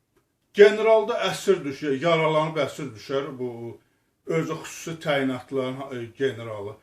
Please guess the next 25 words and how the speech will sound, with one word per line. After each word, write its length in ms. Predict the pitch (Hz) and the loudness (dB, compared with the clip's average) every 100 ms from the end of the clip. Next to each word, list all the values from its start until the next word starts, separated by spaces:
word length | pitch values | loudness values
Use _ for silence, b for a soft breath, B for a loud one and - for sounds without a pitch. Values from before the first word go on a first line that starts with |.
| b b | b b
Bu, 100 | 180 | -2
nə, 160 | 196 202 - - | 0 -2 -8 -4
bu 80 | 196 | 0
nə 160 | 226 214 | 4 4
deməkdir? 600 | 143 110 110 - 117 104 _ _ _ _ _ - | 0 -6 -12 -14 -16 -18 _ _ _ _ _ -8
Mais 480 | 139 151 156 185 - - | -2 2 4 2 -2 -4
Barxudarov 800 | - 165 151 160 170 185 170 160 170 165 _ | 4 4 4 -4 0 0 0 -8 -18 -20 _
bizim 500 | 147 151 143 165 156 | -10 -8 -6 -8 -10
çox 320 | - 170 160 | -6 -6 -6
belə 300 | - 147 147 | -4 -2 -2
ürəkli, 600 | 156 160 147 135 165 165 139 - _ _ _ _ _ _ _ _ _ _ _ _ - | -2 -2 -2 -4 -4 -2 -4 -6 _ _ _ _ _ _ _ _ _ _ _ _ -16
e, 80 | 143 - | -14 -6
gənc 360 | 165 160 160 - | 0 0 0 -2
generallarımızın 1080 | 160 143 143 139 139 135 131 135 127 151 139 | 0 0 2 0 2 0 0 -2 -4 -4 -4
biri 260 | 135 151 | -4 -2
idi. 260 | 147 117 107 101 _ _ _ _ _ _ _ - | -2 -4 -12 -14 _ _ _ _ _ _ _ -4
Bunun 300 | 151 170 175 | -2 -2 -2
əsir 380 | 156 151 180 151 | -2 -2 -4 -6
düşməyi 540 | 151 - 156 143 160 | -8 -8 -2 0 0
sözsüz 540 | 170 - 131 - 196 - | -2 -4 -6 -6 -8 -4
ki, 80 | 180 | -4
bunu 220 | 165 165 | -4 -4
yenə 300 | 147 175 160 | -2 -2 -2
də 80 | 151 | -6
satıblar, 640 | - 160 135 170 - 135 | -6 -6 -4 -8 -6 -6